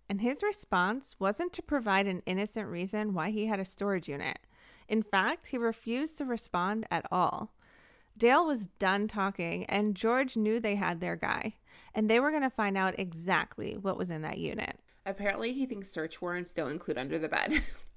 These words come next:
Speaker 1: <laughs> Yeah, his hiding spot wasn't great.
Speaker 2: <laughs> If they didn't find everything on base, there's really only one other place it can be.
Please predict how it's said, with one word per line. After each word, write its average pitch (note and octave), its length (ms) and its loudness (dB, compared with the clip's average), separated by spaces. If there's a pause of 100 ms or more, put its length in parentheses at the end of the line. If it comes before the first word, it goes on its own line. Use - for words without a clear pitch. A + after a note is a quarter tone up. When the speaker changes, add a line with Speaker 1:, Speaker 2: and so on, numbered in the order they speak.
(160)
Speaker 1:
<laughs> - 200 -2
Yeah, A3+ 320 6
his G#3+ 160 0
hiding C4 320 2
spot G#4 280 6
wasn't G#3 320 4
great. - 360 2
Speaker 2:
<laughs> - 520 -6
If A#3+ 120 8
they C4 100 10
didn't D4 200 2
find F#4 200 4
everything G3+ 540 2
on E3+ 160 2
base, C3+ 500 0
there's F#3+ 280 2
really F#3 340 4
only E3+ 240 0
one D3+ 240 2
other C#3 200 2
place G#2+ 300 -2
it - 120 -6
can E3 120 -8
be. - 400 -6